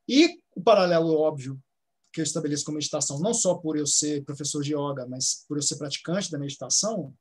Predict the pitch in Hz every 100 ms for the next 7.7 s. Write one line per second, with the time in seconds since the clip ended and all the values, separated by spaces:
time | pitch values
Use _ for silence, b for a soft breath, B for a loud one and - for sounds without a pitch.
0 | _ _ _ B B B - 196 - 208
1 | 214 214 247 - 180 160 226 - 185 185
2 | 233 285 - _ _ _ _ _ 135 135
3 | 190 247 - 185 202 226 254 254 240 285
4 | 208 190 175 160 170 175 160 175 170 165
5 | 170 190 139 151 180 143 143 143 151 151
6 | - - 185 190 165 147 143 147 143 135
7 | 131 143 143 143 117 - -